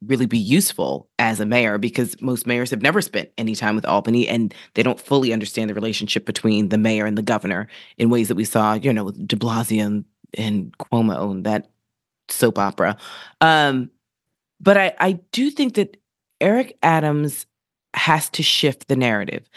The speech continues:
You know, you know how I feel about polling. Like, I just think that modern day polling has a lot of flaws, but you can't deny twenty-eight percent is twenty-eight percent.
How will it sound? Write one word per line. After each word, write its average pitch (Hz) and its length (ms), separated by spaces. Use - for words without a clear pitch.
You 160 80
know, 143 340
you 175 180
know 170 120
how 143 140
I - 40
feel 123 160
about 110 220
polling. 113 440
Like, 104 300
I 113 60
just 107 180
think 107 220
that - 100
modern 98 300
day 101 100
polling 92 500
has 101 200
a 104 40
lot 101 200
of 104 80
flaws, 107 320
but 117 180
you 170 80
can't 208 200
deny 143 180
twenty-eight 247 360
percent 147 300
is 120 160
twenty-eight - 360
percent. - 260